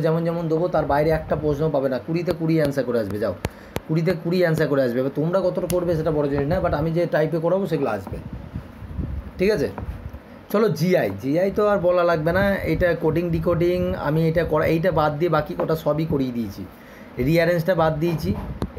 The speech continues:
এইটা, এইটা relationship, direction cube, আমার YouTube channel follow করো, YouTube-এ দেখো সুন্দর করে ইউনিক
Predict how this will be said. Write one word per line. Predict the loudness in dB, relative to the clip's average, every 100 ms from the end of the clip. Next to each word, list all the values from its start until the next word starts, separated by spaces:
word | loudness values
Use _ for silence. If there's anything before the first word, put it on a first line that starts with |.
| 0
এইটা, | 2 2 2
এইটা | 2 2 2
relationship, | 2 0 2 0 0 -2
direction | 0 0 0 -2 -2
cube, | 0 0 0
আমার | 2 2 2
YouTube | 2 0 0
channel | 0 0 0
follow | 0 0
করো, | 0 0
YouTube-এ | -2 0 0 2
দেখো | 0 -2
সুন্দর | -4 -2
করে | 0 2
ইউনিক | 2 0 -4